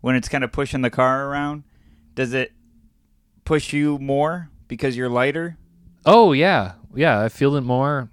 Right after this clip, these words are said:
Speaker 2: It's terrible in the snow.
Speaker 1: Yeah.
Speaker 2: It's not four-wheel drive. It's just a truck with <laughs> empty back,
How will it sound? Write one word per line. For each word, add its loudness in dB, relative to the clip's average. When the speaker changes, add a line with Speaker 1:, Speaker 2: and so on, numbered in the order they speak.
Speaker 2:
It's -8
terrible 2
in 0
the 0
snow. -2
Speaker 1:
Yeah. 2
Speaker 2:
It's -4
not 2
four-wheel 4
drive. 2
It's -4
just -4
a -4
truck 2
with 0
<laughs> -4
empty 0
back, 0